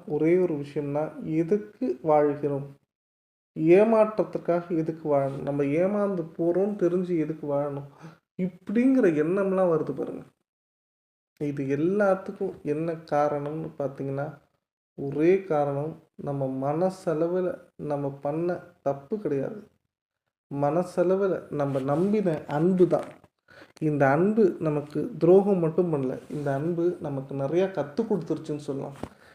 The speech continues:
இந்த ஆடி மாதம் அம்மன் வழிபாடு பண்ணுங்க சார். முக்கியமா எந்த அம்மனாக இருந்தாலும் சரி, ஞாயிற்றுக்கிழமை வழிபடுங்க. முடிஞ்சா ஞாயிற்றுக்கிழமை ராகு கால நேரத்துல வழிபடுங்க. தயவு செஞ்சு சொல்றேன், ஒவ்வொரு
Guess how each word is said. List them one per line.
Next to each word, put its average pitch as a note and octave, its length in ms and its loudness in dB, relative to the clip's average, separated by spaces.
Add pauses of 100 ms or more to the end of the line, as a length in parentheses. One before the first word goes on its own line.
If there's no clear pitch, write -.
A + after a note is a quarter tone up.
(120)
இந்த C#3+ 320 0
ஆடி G3+ 240 6
மாதம் D#3+ 500 -2
அம்மன் E3+ 440 0
வழிபாடு C#3+ 500 2
பண்ணுங்க C#3 340 -2
சார். C3+ 220 -8 (600)
முக்கியமா F3 720 0
எந்த F#3 540 2
அம்மனாக D3+ 640 0
இருந்தாலும் C3+ 580 -2
சரி, C3+ 320 -8 (420)
ஞாயிற்றுக்கிழமை D3+ 1160 0
வழிபடுங்க. D3 640 -2 (460)
முடிஞ்சா F#3 680 4
ஞாயிற்றுக்கிழமை D#3+ 840 0
ராகு E3 520 4
கால G#3+ 180 6
நேரத்துல D3+ 380 0
வழிபடுங்க. C#3+ 540 0 (540)
தயவு F#3 480 6
செஞ்சு E3 260 -2
சொல்றேன், D#3 520 -2
ஒவ்வொரு F3 460 4